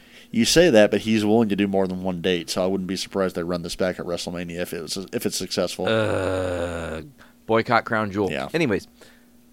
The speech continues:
Speaker 1: Yep.
Speaker 2: All right, folks, before we get out of here, I'm gonna tell you where you can check us out. You can check out Journey Into Wrestling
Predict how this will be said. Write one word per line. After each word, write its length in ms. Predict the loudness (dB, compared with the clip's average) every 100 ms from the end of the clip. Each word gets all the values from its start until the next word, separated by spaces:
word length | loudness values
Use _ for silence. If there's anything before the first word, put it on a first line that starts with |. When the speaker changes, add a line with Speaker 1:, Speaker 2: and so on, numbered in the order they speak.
| _ _ _
Speaker 1:
Yep. 160 | 0 4
Speaker 2:
All 80 | 8
right, 140 | 6 8
folks, 360 | 8 8 2
before 320 | -10 4 6
we 80 | 8
get 100 | 6
out 120 | 6
of 60 | 6
here, 220 | 4 2
I'm 60 | 0
gonna 100 | 0
tell 200 | 4 4
you 160 | 4 4
where 100 | 4
you 120 | 2
can 100 | -4
check 300 | 0 0 2
us 200 | 0 2
out. 220 | 0 -2
You 60 | -4
can 60 |
check 180 | -2 -2
out 120 | -2
Journey 240 | -4 -4 -4
Into 140 | -2
Wrestling 400 | -2 -2 -4 -8